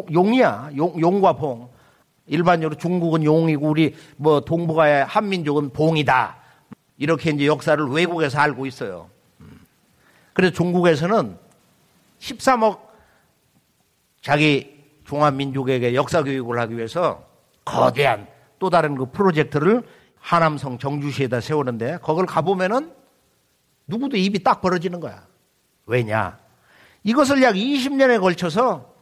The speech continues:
자유여신상보다 더 크게. 우리는, 우리는 여망 자손이다 이거야.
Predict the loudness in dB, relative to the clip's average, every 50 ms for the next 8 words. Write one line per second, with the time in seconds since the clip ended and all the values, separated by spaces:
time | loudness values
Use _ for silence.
0 | _ _ _ -2 0 0 2 2 2 0 0 0 -2 -6 -10 -10 -12 -10 -6 -4
1 | -4 -4 -2 -2 -2 -4 0 -2 -2 -2 -2 -10 -12 -12 -12 -12 -12 -18 _ _
2 | _ _ _ _ _ _ _ _ _ _ _ _ _ _ _ _ _ _ _ _
3 | _ _ _ _ _ _ _ _ _ _ _ _ _ _ _ _ _ _ _ _
4 | _ _ _ _ _ _ _ _ 0 2 2 4 4 4 4 2 0 -4 -12 -20
5 | _ _ _ -4 -2 0 2 2 2 2 4 4 4 4 4 4 4 2 2 -2
6 | -8 -8 -8 -6 -6 0 0 0 0 2 0 -2 -2 -2 -6